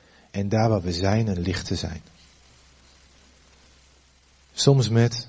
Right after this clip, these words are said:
soms zonder woorden, maar een licht te zijn. En op dit moment wil ik ook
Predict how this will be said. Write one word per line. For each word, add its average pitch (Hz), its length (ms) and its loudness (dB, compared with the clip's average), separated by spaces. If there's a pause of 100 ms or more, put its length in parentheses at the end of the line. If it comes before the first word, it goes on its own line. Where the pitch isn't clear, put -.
(140)
soms - 340 -4
zonder 98 300 0
woorden, 87 380 -2 (640)
maar - 160 -4
een 92 60 -4
licht 98 220 -2
te - 80 -6
zijn. 82 240 -8 (2250)
En 117 140 -2
op 104 100 -2
dit 135 160 4
moment 123 420 2
wil 107 100 4
ik 101 120 2
ook 104 280 2